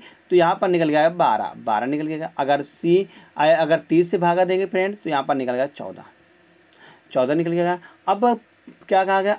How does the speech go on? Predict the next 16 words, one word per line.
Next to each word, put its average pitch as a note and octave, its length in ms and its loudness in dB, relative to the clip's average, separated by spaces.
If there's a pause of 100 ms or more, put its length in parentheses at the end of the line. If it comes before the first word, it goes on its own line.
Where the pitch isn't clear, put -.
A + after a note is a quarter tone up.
अब G3 120 -4
कहा G3+ 280 0
गया C4 220 2
है B3 80 0
कि B3 140 -6
उन्होंने A#3+ 440 0
एक A#3 100 -4
साथ A#3 260 -6
मिलकर G3+ 280 0
काम F3+ 260 0
करना D#3+ 300 0
शुरू C#3 240 -4
किया, A#2+ 220 -2 (320)
लेकिन A#3 500 2
बी B3 240 0
ने C#4 200 2